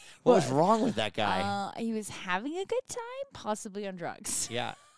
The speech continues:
Speaker 1: Marcus could be that guy when he's, like, sixty-five.
Speaker 2: You know what?
Speaker 1: 'Cause Marcus likes to dance like that.
Speaker 2: You're right. So maybe he
Speaker 1: <laughs>
Speaker 2: wasn't on drugs.
Speaker 1: Right.
Speaker 2: Valid point. <laughs>
Speaker 1: <laughs>
Speaker 2: Marcus likes to dance like that.
Speaker 1: Marcus is funny. He,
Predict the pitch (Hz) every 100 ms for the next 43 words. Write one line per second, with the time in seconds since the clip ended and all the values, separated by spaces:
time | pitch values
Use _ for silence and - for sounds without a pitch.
0 | _ _ _ _ _ _ _ 156 202 269
1 | - 127 110 101 101 92 95 92 101 98
2 | 104 95 101 87 104 - 101 87 87 123
3 | - 262 330 403 415 285 233 240 - -
4 | 135 151 185 135 123 110 107 98 - 92
5 | - 92 233 233 196 156 127 - - -
6 | - - - 233 247 262 247 220 214 180
7 | 160 151 139 127 135 98 80 - - 131
8 | 117 175 160 156 - - - - - -
9 | 208 - 165 - 151 - 240 135 - -
10 | 226 196 - - 220 - - - - 208
11 | _ _ _ 123 - _ _ _ _ _
12 | _ _ _ _ _ _ - - - 117
13 | 151 120 92 107 120 107 120 117